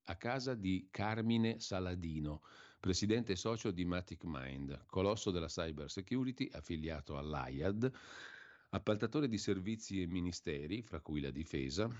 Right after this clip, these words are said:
partecipato da Cassa Depositi e Prestiti, cioè dal Ministero dell'Economia del suo collega Giorgetti.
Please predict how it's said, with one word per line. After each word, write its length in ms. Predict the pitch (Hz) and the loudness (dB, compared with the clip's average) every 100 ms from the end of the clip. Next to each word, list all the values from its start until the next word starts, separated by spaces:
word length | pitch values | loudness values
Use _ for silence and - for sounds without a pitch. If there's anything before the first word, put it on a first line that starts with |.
| - _ | -12 _
partecipato 640 | - 117 131 - - 80 - | -2 2 2 0 0 -2 0
da 160 | 90 92 | -4 -4
Cassa 260 | 78 - | -4 -4
Depositi 540 | 87 87 69 65 71 78 | -4 -6 -8 -8 -6 -8
e 80 | |
Prestiti, 560 | 73 117 104 - 80 82 | 0 2 2 0 -4 -2
cioè 260 | - 98 101 | 2 4 4
dal 200 | 92 92 | 2 2
Ministero 500 | 92 92 - 104 80 | 2 2 0 0 0
dell'Economia 720 | 85 85 110 139 87 65 67 | 0 -2 0 0 0 -2 -2
del 180 | 85 80 | -4 -2
suo 380 | - 85 71 | 0 0 0
collega 760 | - 120 117 82 71 67 73 - _ | -2 2 2 2 -2 -4 -6 -6 _
Giorgetti. 1000 | - 90 95 92 78 85 73 - - | -6 2 4 4 2 0 0 -2 -2